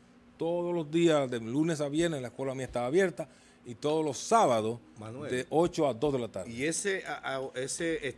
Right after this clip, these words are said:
Speaker 2: esa extensión de horario no implicaba que el, el Estado lo autorizara? ¿Tú lo podías hacer como director sin problema?
Speaker 1: Una de las,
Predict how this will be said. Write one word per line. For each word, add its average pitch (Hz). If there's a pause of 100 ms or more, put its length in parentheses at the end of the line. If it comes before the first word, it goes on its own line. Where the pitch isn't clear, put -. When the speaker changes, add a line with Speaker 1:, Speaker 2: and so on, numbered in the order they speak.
Speaker 2:
esa 135
extensión 160
de 147
horario 135
no 120
implicaba 127
que 110
el, 107 (220)
el 98
Estado 123 (120)
lo 110
autorizara? 107
¿Tú 120
lo 127
podías 131
hacer 131
como 110
director 107
sin 127
problema? 110 (1500)
Speaker 1:
Una 262
de 247
las, 196